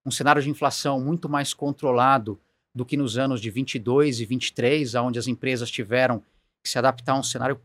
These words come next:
completamente inesperado, diferente, a saída da pandemia,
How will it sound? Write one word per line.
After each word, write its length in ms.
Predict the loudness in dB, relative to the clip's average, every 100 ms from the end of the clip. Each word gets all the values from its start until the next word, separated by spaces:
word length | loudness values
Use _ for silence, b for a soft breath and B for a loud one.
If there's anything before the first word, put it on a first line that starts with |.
| _
completamente 800 | -2 0 2 2 2 0 0 -2
inesperado, 840 | -2 -2 -2 0 2 4 4 2 -4
diferente, 840 | -6 -4 -2 0 0 -2 -4 -6
a 40 |
saída 300 | -4 -2 -2
da 100 | -4
pandemia, 720 | -6 -6 -6 -2 -2 -2 -6